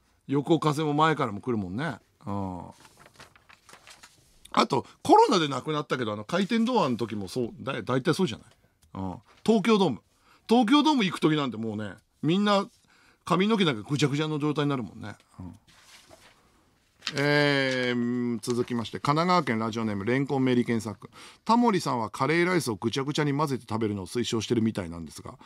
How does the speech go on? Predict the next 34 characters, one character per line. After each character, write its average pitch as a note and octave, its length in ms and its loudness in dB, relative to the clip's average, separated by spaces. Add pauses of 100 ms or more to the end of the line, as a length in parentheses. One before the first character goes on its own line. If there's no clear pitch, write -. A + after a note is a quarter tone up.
(260)
佐 - 240 2
久 G#3+ 60 2
間 C#3+ 160 2
さ A#2 80 -4
ん G#2 60 -6
は F2+ 60 -8
混 A2+ 220 0
ぜ C3+ 140 0
て F#2 120 -12
食 F#2 120 -10
べ G#2 100 -2
る G#2+ 60 -2
派 G#2 160 -4
で F#2+ 60 -6
す - 100 -16
か？ - 80 -20 (340)
俺 D4 200 4
は D#4+ 60 0
ね、 C#4+ 160 -4
混 D4 200 -2
ぜ F4+ 100 2
て - 100 -14
食 - 140 -6
べ F3+ 80 2
る G3 120 4
派 G3+ 160 -2
で G3+ 60 2
は E3 100 2
な D3+ 180 -2
い D#3+ 60 -6
ん C#3 40 -6
だ A#2 80 -10
け - 80 -16
ど、 A#2 360 -4